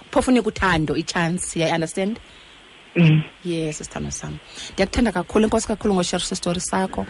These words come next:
Speaker 1: I hope bakhona abantu abamameleyo abathi go through le nto othe go through yona and bazoyazi into yobana umntu bethina naxa ebethwe kabi okokuqala, impama nje kwanele,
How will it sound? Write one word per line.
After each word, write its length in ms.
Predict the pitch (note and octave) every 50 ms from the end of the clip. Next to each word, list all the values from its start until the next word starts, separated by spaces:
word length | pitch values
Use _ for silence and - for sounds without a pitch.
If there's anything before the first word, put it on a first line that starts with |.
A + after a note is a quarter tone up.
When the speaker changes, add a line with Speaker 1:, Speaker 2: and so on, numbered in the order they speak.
| - - - - - -
Speaker 1:
I 120 | - E3+ E3+
hope 280 | - - G3+ G3+ - - -
bakhona 320 | G#3 G3+ - - G3 F#3
abantu 180 | E3+ F3 F3 F3+
abamameleyo 760 | F#3 F3+ F#3 F#3 F3+ F#3 F#3 F#3 F#3 F#3 F#3 F#3 F#3 F#3+ - - - - - - -
abathi 260 | - F#3+ F#3+ F3+ F#3
go 220 | F3 - - F3 F3
through 200 | - - F#3 F3+
le 80 | F3
nto 120 | F3 F3 F3+
othe 160 | F3 - E3+
go 180 | - E3 E3 E3
through 200 | - - F#3 F3
yona 240 | E3 D#3+ E3 E3 -
and 360 | - D#3+ D#3 D#3 D3+ - - - - - - - - - -
bazoyazi 540 | F3+ F#3+ E3+ D#3+ D3+ D#3 E3+ F3+ F3 E3 -
into 120 | - E3+
yobana 240 | F3 F3+ F#3 F3+ - -
umntu 320 | F3+ G3+ G3+ G#3 - G3
bethina 280 | F3+ E3 D#3+ - F3+ F3
naxa 200 | E3+ D#3+ - F#3
ebethwe 320 | G3 F#3+ G3+ G3+ - - G3+
kabi 240 | G#3 F3+ F3 F3 -
okokuqala, 600 | F#3 F#3+ G3+ F#3 - - - F#3+ F#3 F3 E3 D#3+
impama 520 | F3 A3+ G#3 - A3+ G#3 F#3 F3+ E3+ E3
nje 280 | D#3+ D3+ - D#3+ D#3+ F3 - - - - - - -
kwanele, 640 | - F#3+ F#3+ G3 G3 G3 F#3+ F3 D#3 C#3+ C#3 C#3